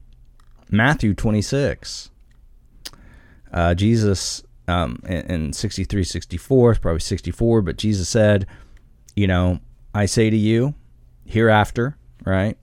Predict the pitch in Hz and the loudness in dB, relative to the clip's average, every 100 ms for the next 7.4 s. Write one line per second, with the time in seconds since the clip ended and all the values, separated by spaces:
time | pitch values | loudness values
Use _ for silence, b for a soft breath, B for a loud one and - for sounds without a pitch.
0 | - - - 90 101 101 - 92 - 117 | -20 -20 -8 -2 0 -2 0 -2 0 2
1 | 104 98 131 - - - 90 - 117 98 | 2 2 0 -6 -16 -6 -2 0 0 2
2 | 95 104 - 135 127 107 117 117 95 101 | 2 0 0 2 4 4 2 -2 0 4
3 | 127 123 113 131 127 - 131 120 110 113 | 4 4 4 2 -2 -2 -2 0 -2 0
4 | 123 113 104 117 - 113 120 117 113 113 | 2 2 2 0 0 0 2 0 0 0
5 | 98 107 95 98 110 110 117 127 117 110 | 0 0 -2 -2 0 -2 0 2 2 -2
6 | 113 - - - - 127 120 - - 123 | -2 -6 -18 -6 0 2 0 -2 2 4
7 | 123 104 120 | 4 2 0